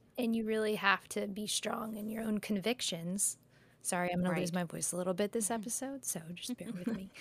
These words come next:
Speaker 1: Um, you know, you have to really trust in that. And it's,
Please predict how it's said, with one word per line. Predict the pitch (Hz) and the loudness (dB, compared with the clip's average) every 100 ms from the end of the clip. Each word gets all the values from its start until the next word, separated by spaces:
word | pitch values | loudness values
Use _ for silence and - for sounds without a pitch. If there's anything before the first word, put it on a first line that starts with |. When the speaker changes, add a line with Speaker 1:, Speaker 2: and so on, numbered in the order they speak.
| - - - - - | -10 -10 -14 -16 -2
Speaker 1:
Um, | 202 190 190 185 185 - - - - - - - _ _ - - - | 2 2 0 -4 -8 -18 -20 -20 -20 -20 -20 -20 _ _ -20 -20 -4
you | 220 | -2
know, | 202 | 0
you | 185 196 | -2 -2
have | 190 185 | -2 -2
to | 190 | -4
really | 185 180 180 | -2 -2 -4
trust | - 196 - | -2 -2 0
in | 185 | -2
that. | 170 170 - - | -2 -6 -14 -6
And | 233 233 | 0 2
it's, | 226 - - | 6 6 4